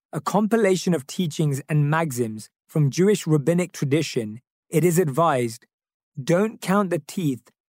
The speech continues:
in someone else's mouth." Similarly, don't attempt to fix a problem unless you have the necessary skills.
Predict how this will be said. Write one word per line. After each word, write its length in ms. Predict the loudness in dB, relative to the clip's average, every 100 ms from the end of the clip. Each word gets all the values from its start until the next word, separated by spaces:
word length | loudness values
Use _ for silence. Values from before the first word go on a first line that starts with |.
| -8
in 160 | -6
someone 460 | -2 0 2 2 0
else's 400 | -2 -2 -2 -6
mouth." 460 | -4 -4 -8 _ _ _ _ _ _ _ _
Similarly, 600 | -2 2 4 4 4 0
don't 340 | 0 0 0
attempt 360 | -4 -2 -2 -2
to 60 |
fix 300 | -4 -4 -4
a 60 | -8
problem 560 | -4 -2 0 -2 -4 -10 _ _
unless 320 | 0 2 2 0
you 380 | 2 4 2 0
have 260 | -2 0
the 60 | 2
necessary 840 | 2 2 0 -4 -4 0 2 2
skills. 720 | -2 -6 -2 -2 -2 -8 -20